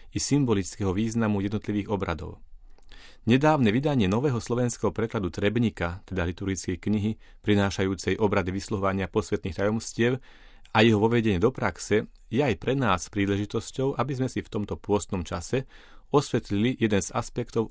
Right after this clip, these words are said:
obnoveného obradu vysluhovania krstu, obrad krstu ponorením. Prvý znak krstného kúpeľa ponorením prinášajú už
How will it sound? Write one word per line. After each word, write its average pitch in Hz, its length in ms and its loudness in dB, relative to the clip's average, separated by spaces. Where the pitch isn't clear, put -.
obnoveného 117 480 2
obradu 104 400 0
vysluhovania 95 560 -6
krstu, - 480 -6
obrad 127 320 -2
krstu - 400 -6
ponorením. 82 640 -2
Prvý 160 240 8
znak 139 400 0
krstného 123 400 4
kúpeľa 85 480 0
ponorením 98 640 2
prinášajú 123 480 0
už 113 140 -2